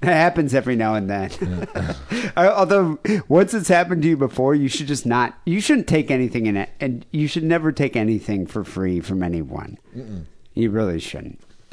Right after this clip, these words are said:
Speaker 1: Anyway, but God, watch out for those subways
Speaker 2: Yeah.
Speaker 1: in New York City. Lots of masturbators. Do you think he was gonna, like, if she didn't do anything, do you think he would have, like, completed?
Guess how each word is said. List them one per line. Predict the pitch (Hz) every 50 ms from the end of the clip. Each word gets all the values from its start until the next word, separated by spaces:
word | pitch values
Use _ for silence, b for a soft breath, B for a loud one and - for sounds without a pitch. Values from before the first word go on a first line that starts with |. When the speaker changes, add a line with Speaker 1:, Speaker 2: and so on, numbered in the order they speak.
| b b b b b b b b b -
Speaker 1:
Anyway, | 113 123 123 101 76 73 76 73
but | - 76 78 -
God, | - - 107 117 101 87
watch | 78 87 110 -
out | - 120 117 -
for | 123 113
those | 107 120 107 -
subways | - 104 113 120 107 101 82 76 76 73 - - - -
Speaker 2:
Yeah. | 95 95 98 98 95 - _ _ _ _ _ _
Speaker 1:
in | - - 90
New | 95
York | 101 110 110 -
City. | - - 101 110 123 127 110 - - - - _ _ _ _ _ _ _
Lots | - - - -
of | 73
masturbators. | 67 67 78 95 113 104 - - 73 67 69 69 69 69 71 69 - - - _ b b b b b b b
Do | - 139
you | 151
think | 165 214 214
he | - 277
was | 269 247
gonna, | 170 175 151 127 110 92
like, | 92 95 92 80 - - - - - _ _ _ _
if | - 113
she | 107 - - 175
didn't | 175 160 131 98
do | 101 101
anything, | 104 120 120 139 147 131
do | 110
you | 104
think | 107 123 117
he | 147 147
would | 147 123
have, | 101 87 -
like, | 85 82 76 - -
completed? | - - 101 90 - - - 104 101 98 92 110 117 131 131